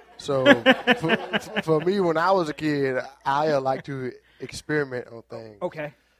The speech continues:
Speaker 1: So he's probably thinking that maybe if I cut it, I won't fall.
Speaker 2: Okay, all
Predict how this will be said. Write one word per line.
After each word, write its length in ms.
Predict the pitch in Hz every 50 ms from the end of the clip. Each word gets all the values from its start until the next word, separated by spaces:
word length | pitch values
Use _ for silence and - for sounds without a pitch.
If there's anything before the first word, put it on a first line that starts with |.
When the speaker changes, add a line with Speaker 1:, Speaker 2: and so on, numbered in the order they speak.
| _ _
Speaker 1:
So 200 | - - 147 131
he's 220 | 131 143 185 220 -
probably 340 | - 156 147 143 143 131 127
thinking 400 | 135 135 135 135 135 131 127 123
that 140 | 113 120
maybe 260 | 123 135 151 160 156 151
if 100 | 139 135
I 180 | 143 135 127
cut 240 | - - - 175 170
it, 100 | 147 131
I 120 | 127 123
won't 300 | 117 123 147 165 147 -
fall. 340 | - 113 110 104 98 - - -
Speaker 2:
Okay, 320 | - 185 165 196 190 190 247 _
all 60 | -